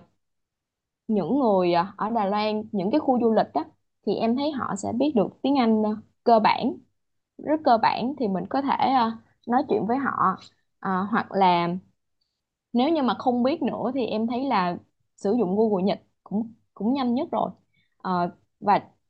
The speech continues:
nếu mà như vậy thì đặc biệt là mình phải, ờ, có một cái sim, ờ, khi đi du lịch, ờ, để,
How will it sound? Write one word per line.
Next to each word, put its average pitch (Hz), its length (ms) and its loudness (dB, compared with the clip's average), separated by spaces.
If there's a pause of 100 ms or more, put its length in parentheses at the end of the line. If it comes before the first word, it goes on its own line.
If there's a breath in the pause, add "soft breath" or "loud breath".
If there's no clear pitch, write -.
(540)
nếu 240 220 4
mà 320 120 0
như 226 180 2
vậy 202 260 0
thì 190 140 -4
đặc 175 240 -4
biệt 180 160 2
là 170 80 -2
mình 175 160 -2 (120)
phải, - 280 0
ờ, 226 120 2 (340 soft breath)
có 240 100 2
một 247 200 2
cái 269 100 2
sim, 226 440 4 (480)
ờ, 165 240 -4 (100)
khi 196 160 2
đi 202 80 4 (200)
du 208 80 2
lịch, 185 140 2 (380)
ờ, 170 200 -8
để, 180 140 0